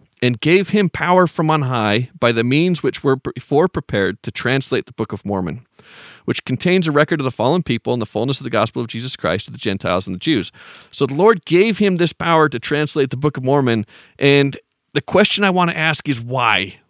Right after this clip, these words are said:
Why was this so important? Why did the Lord feel like it was necessary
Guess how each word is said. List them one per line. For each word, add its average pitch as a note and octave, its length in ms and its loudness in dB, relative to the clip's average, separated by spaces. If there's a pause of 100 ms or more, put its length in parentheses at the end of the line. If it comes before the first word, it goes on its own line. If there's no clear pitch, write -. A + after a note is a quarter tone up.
(120)
Why E3 220 0
was G#3 220 2
this G3+ 120 0
so E3+ 200 0
important? A#2+ 400 -2
Why C3+ 180 0
did G3 160 -2
the F3+ 80 0
Lord D3 340 2
feel D#3+ 220 -2
like D3 240 0
it - 80 -4
was A#2 220 -2
necessary A2 640 0